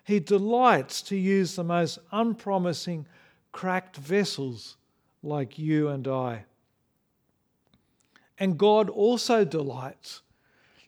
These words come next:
in bringing about his purposes in the most unexpected ways. He showed that most gloriously, most beautifully, on a lonely hill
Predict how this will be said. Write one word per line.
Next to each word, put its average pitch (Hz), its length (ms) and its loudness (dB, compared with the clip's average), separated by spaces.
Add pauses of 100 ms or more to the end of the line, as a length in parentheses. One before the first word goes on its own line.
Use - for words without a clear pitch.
(200)
in 175 220 2
bringing 196 380 4
about 151 360 2
his 139 240 -6
purposes 175 840 -6 (540)
in 175 120 -2
the 160 100 -2
most 151 520 -2
unexpected 160 840 -4
ways. 123 640 -8 (1000)
He 180 180 -4
showed 202 480 4
that 185 260 -4
most 175 460 -4
gloriously, 170 960 -2 (420)
most 165 400 -2
beautifully, 156 720 -4 (680)
on 165 160 -6
a 151 80 -2
lonely 165 600 -2
hill 135 460 -6